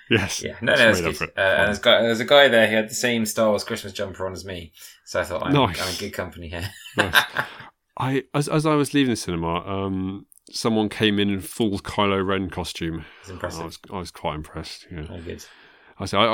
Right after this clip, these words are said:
Speaker 1: I, as, as listeners might be able to tell, I got a bit of a cold, and it was even worse then. So I watched it in a coat and scarf in the
Speaker 2: <laughs>
Speaker 1: cinema. <laughs>
Speaker 2: Yes.
Speaker 1: But, uh, never mind. Let's, uh, let's kick off.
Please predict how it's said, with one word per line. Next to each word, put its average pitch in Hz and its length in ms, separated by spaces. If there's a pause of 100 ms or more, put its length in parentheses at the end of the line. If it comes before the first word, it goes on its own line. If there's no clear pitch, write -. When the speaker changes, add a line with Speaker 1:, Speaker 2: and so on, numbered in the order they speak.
Speaker 1:
I, 123 100
as, 120 240
as 110 180
listeners 110 260
might 104 140
be 92 60
able 95 40
to - 80
tell, 95 140
I 90 40
got 98 100
a 95 40
bit 95 140
of 90 60
a 90 40
cold, 87 320
and 90 140
it 92 40
was 92 160
even 92 200
worse 92 220
then. 85 220
So 95 160
I 98 40
watched 95 300
it 78 80
in 90 60
a 90 60
coat 92 260
and 85 100
scarf 87 520
in 92 60
the 120 80
Speaker 2:
<laughs> - 0
Speaker 1:
cinema. 90 480 (100)
<laughs> 120 200 (520)
Speaker 2:
Yes. - 380 (680)
Speaker 1:
But, 95 220
uh, 90 180 (100)
never 101 180
mind. 92 260 (600)
Let's, 127 340
uh, 104 260
let's 101 140
kick 107 140
off. 135 120